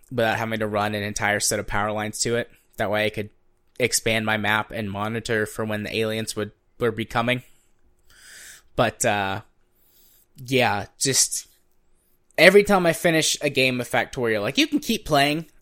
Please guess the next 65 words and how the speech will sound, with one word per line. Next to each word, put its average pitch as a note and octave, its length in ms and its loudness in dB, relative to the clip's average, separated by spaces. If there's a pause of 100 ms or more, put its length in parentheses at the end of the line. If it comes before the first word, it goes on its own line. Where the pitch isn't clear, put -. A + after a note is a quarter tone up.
after C3 260 2
you B2+ 100 -2
launch A#2+ 300 -4
your B2+ 120 -4
rocket. A2+ 540 0 (100)
Um, G#2+ 480 -8 (120)
there's B2+ 280 0
certain B2 240 -2
sciences B2 480 -2
you A#2 60 -4
can A2+ 200 -6
only A#2 300 -2
unlock A2+ 500 0
with A2+ 140 -6
the G#2+ 80 -4
science A2 340 -2
packs A#2 280 0
that G2 100 -8
you A2 80 -6
get G#2+ 180 -4
from A2 160 -10
launching G#2+ 320 -6
rockets A2 400 -4
into A2+ 140 -8
space. A2+ 480 -4 (1200)
But A#2+ 280 2
every E3 220 4
time E3+ 140 4
I D3+ 80 6
launch C3 240 2
a C3+ 40 0
rocket, A#2+ 220 2
I'm A2+ 60 -4
like, A2+ 120 -4
"Okay, A2 300 0 (420)
I C3 60 -6
wanna B2 180 0
start D3 240 6
over D3+ 240 6
and C3 120 2
I B2+ 40 4
wanna B2 160 2
do A#2 140 -2
this A#2+ 240 2
different A2+ 320 -4
this - 160 -4
time, D#2+ 260 -6
or A2+ 80 -6
try B2+ 240 4
this A#2+ 260 2
way," G#2+ 220 -2
because C3 280 -2
it's E3+ 180 2
got A3+ 240 4
several D#3+ 500 4
different C3+ 380 2
ways A#2+ 320 2
that F#2 60 -8
you A2+ 120 -2
can G#2+ 160 -6
play A#2+ 240 -2
through. A2+ 220 -4
I A2 40 -2
mean, B2 320 -4
the, B2 120 -10